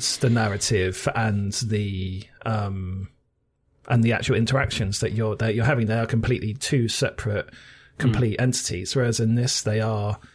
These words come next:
Speaker 1: one and the same sort of prospect.
Speaker 2: And it would be easy to look at that and say, "Well, that's because, as in a lot of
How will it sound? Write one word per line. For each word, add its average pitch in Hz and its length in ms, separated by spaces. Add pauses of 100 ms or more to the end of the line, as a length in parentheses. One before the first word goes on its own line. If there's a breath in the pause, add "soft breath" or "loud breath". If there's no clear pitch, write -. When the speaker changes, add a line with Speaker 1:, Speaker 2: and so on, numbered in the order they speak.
(280 soft breath)
Speaker 1:
one 117 300
and 107 100
the 107 60
same 107 600 (360)
sort - 260
of 104 220
prospect. - 680 (100)
Speaker 2:
And 185 120
it 202 60
would 170 100
be 185 80
easy 226 280
to 170 120
look 175 180
at 123 60
that 117 100
and 113 100
say, 139 120
"Well, 135 100
that's 139 240
because, 117 460
as 117 320
in 110 100
a 110 80
lot 110 160
of - 460